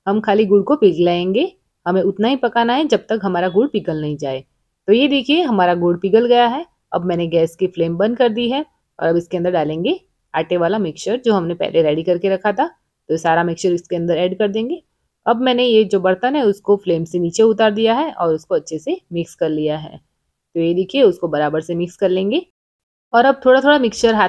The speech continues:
में लेके हम उसको लड्डू का शेप दे देंगे। तो बहुत ही ईजीली और फटाफट से हमारे ये लड्डू बन जाएंगे।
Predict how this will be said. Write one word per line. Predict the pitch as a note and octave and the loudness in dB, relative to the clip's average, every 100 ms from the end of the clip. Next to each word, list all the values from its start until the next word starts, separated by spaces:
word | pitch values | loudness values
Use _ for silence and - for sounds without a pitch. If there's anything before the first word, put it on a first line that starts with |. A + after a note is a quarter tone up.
| G3 | 0
में | F#3+ | -2
लेके | F#3+ F3 C4+ F4 _ _ F#3+ | -2 -2 -4 -6 _ _ -4
हम | F#3 | -4
उसको | F3 C#4+ | -2 2
लड्डू | D#4+ E3 D#3+ | 2 2 -2
का | E3+ | -2
शेप | E3+ D#3 | -2 -4
दे | D3+ | -4
देंगे। | C#3+ C#3+ D3 D3 _ _ _ _ | -6 -6 -6 -8 _ _ _ _
तो | A#3+ | 0
बहुत | G3+ G#3+ A3 | 4 2 2
ही | |
ईजीली | A3+ F#3+ A3 A#3 E4 | 0 0 2 2 2
और | G#3 G#3 | 2 0
फटाफट | G3+ G3 G3 G3 | 0 -2 0 -2
से | A#3+ | 0
हमारे | G#3 F#3 F3+ | 0 0 0
ये | G3 | 2
लड्डू | F3+ E3+ E4+ | 0 0 -2
बन | A#3 E3 | -2 -2
जाएंगे। | D3 D3+ D#3 D3 | -6 -10 -10 -12